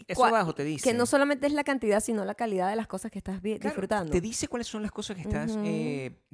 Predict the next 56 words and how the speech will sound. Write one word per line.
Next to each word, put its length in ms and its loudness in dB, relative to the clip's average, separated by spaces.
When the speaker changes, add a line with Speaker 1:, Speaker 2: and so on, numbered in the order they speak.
Speaker 1:
la-, 140 2
Speaker 2:
Eh, 120 0
Speaker 1:
las 100 4
Speaker 2:
do-, 100 4
Speaker 1:
apps 220 8
Speaker 2:
el 40 0
Speaker 1:
que 100 2
más 140 -2
usan. 400 -10
Speaker 2:
Ujú. 260 -6
¿Cuáles 200 0
son 80 0
las 80 -2
tuyas? 260 -4
Speaker 1:
Número 260 8
uno, 380 6
Safari. 540 0
Speaker 2:
Excelente. 760 2
Speaker 1:
Porque, 180 8
Speaker 2:
Es 60 10
necesario. 560 4
Speaker 1:
porque 180 2
lo 140 6
que 80 6
Speaker 2:
Google 140 8
Speaker 1:
yo 100 6
hago 300 4
Speaker 2:
es 100 2
nuestro 260 2
amigo. 480 0
Speaker 1:
Investigar 340 0
cosas 380 -4
ridículas, 480 6
Speaker 2:
Siempre, 80 2
Speaker 1:
bueno, 120 0
Speaker 2:
sí. 80 4
Speaker 1:
¿qué 60 2
es 220 4
esto? 200 -4
Speaker 2:
Si 60 2
Speaker 1:
¿Qué 80 10
Speaker 2:
vemos 200 12
una 120 8
película, 440 6
siempre 240 4
tenemos 260 0
que 80 -4
saber 400 4
de 100 -2
qué 60 4
se 60 8
Speaker 1:
¿Quién 120 6
es 60 8
Speaker 2:
trata. 120 8
Speaker 1:
Jean-Luc 320 2
Godard? 560 8